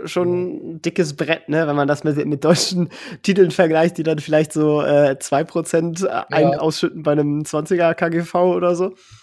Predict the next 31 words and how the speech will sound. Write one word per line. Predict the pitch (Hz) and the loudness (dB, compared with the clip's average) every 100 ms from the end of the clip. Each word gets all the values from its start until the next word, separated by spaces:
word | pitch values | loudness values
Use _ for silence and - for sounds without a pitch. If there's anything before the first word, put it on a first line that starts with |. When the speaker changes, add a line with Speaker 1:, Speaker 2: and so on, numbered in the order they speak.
| - _ | -20 _
Speaker 2:
Ja, | 160 185 | 4 6
aber | 170 190 190 | 8 6 4
wie, | 202 | 0
wie | 190 214 | 0 2
du | 240 | 2
schon | 233 | 2
gesagt | 240 254 254 | 2 2 2
hast, | 160 143 | 0 2
wahrscheinlich, | 160 175 190 - | 2 2 2 2
aber | 156 175 - - | 4 6 4 -4
man | 147 160 | 0 2
ma-, | 180 185 180 | 4 2 0
du | 165 | -4
brauchst | 170 185 240 - | -2 -4 -4 -4
es | 147 - | -4 0
wahrscheinlich | 120 151 131 151 | 0 2 2 4
auch, | 147 156 | 2 2
denn | 160 160 165 | -2 -2 -2
du | 170 170 | -2 0
hast | 180 - - | -2 -4 -2
auch | 170 180 | -2 0
das | 175 180 | -4 -2
Währungsrisiko | 196 220 117 107 117 95 101 - 127 127 | -2 0 0 -2 -6 -4 -6 -2 0 2
und | 139 | 0
du | 147 | -2
hast | 170 170 - | -4 -4 -8
gewisse | 170 160 160 151 | -4 -2 0 0
Speaker 1:
Genau. | 147 | 0
Speaker 2:
andere | 208 120 | 0 0
Risiken. | 104 107 123 127 147 | 0 -2 -4 -4 -4
Und | 131 135 135 | -2 -4 -6